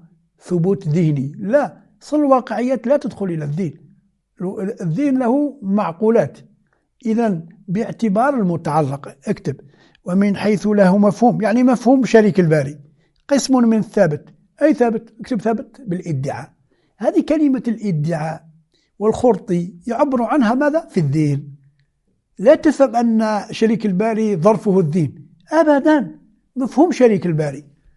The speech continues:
المفهوم دائمًا يحيلك إلى المتعلق، لا تبقى فيه، لا تبقى فيه، دائمًا اذهب إلى المتعلق. شريك الباري كمفهوم، مفهوم شريك الباري، نعم،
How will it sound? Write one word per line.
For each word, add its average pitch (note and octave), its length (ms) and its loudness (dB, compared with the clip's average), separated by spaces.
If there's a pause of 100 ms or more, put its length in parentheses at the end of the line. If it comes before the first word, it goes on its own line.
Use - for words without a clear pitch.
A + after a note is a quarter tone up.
(600)
المفهوم C#4 760 4
دائمًا C#4 480 6
يحيلك C#4 480 0
إلى A#3 180 2
المتعلق، G#3 800 0 (100)
لا B3 160 4
تبقى C#4+ 380 2
فيه، D#3+ 360 -2 (380)
لا A#3 280 8
تبقى G#3 380 2
فيه، D3 200 -10
دائمًا C#4 500 4 (180)
اذهب A#3+ 180 6
إلى A3 80 6
المتعلق. D#3+ 640 -4 (480)
شريك D4 380 4
الباري D#4 360 8
كمفهوم، G#3+ 560 2
مفهوم G3+ 280 2
شريك F3 300 -2
الباري، D3 360 -6
نعم، D3 240 -4